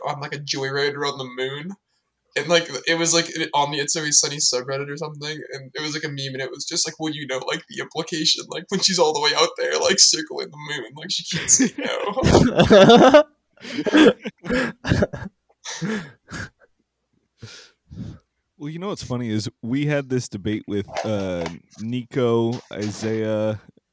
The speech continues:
Speaker 3: Nikita, and I think Tyler while we were in Reno. We were talking about this, and Tyler kept swearing up and down. He goes, "No,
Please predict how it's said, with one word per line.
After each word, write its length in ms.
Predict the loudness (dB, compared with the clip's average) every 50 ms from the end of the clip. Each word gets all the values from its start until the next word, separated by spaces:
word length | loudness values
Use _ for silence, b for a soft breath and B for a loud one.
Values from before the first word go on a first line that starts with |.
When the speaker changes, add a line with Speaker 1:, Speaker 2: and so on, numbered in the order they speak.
| -20 -20 _ -14 -10
Speaker 3:
Nikita, 640 | -10 -10 -10 -10 -8 -6 -4 -2 0 0 0 -2 -4
and 140 | -4 -6 -8
I 60 | -6
think 220 | -6 -6 -8 -8 _ -10
Tyler 480 | -6 -4 -4 -4 -4 -4 -6 -6 -8 -10
while 240 | -8 -6 -4 -4 -2
we 140 | -2 -4 -4
were 120 | -4 -4
in 120 | -6 -8 -8
Reno. 400 | -8 -8 -8 -6 -6 -8 -8 -10 b b b b b b _ -6
We 160 | -2 -2 0
were 80 | 0 -2
talking 300 | -2 -2 -2 -2 -2 -4
about 240 | -4 -4 -4 -4 -4
this, 220 | -6 -6 -6 -6
and 140 | -10 -12 -8
Tyler 300 | -6 -4 -4 -4 -4 -4
kept 240 | -6 -6 -8 -8 -8
swearing 340 | -8 -6 -6 -6 -6 -6 -8
up 100 | -10 -10
and 100 | -10 -10
down. 140 | -8 -8
He 60 | -8 -8
goes, 200 | -10 -10 -10 -12
"No, 440 | -12 -6 -2 0 0 0 0 -2 -6